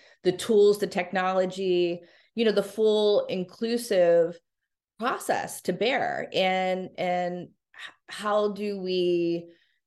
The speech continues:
ensure that the employees are along, along the ride and feel like they have a voice in that. And then just, you know, challenging ourselves always, looking at those different journey points and those different milestones for employees to make sure that they have that feeling,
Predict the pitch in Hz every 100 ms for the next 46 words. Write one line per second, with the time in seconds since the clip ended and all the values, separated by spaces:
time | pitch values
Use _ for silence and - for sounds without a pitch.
0 | - 190 - 208 196 175 180 170 160 156
1 | 175 165 170 175 160 160 151 - 160 151
2 | 151 170 202 - 170 160 151 165 160 165
3 | 151 151 156 151 147 151 160 185 160 123
4 | 123 117 - 160 156 160 160 156 175 156
5 | 143 - 175 175 165 165 151 147 156 151
6 | 151 - 156 165 143 143 - _ - _
7 | _ - 190 196 196 175 165 160 175 175
8 | 165 151 170 226 185 - 160 151 160 156
9 | 156 175 170 - 160 196 214 170 156 -
10 | 156 151 165 151 156 165 165 143 - 196
11 | 202 - 160 147 165 170 202 175 151 147
12 | - - _ _ _ - 233 240 190 135
13 | 131 180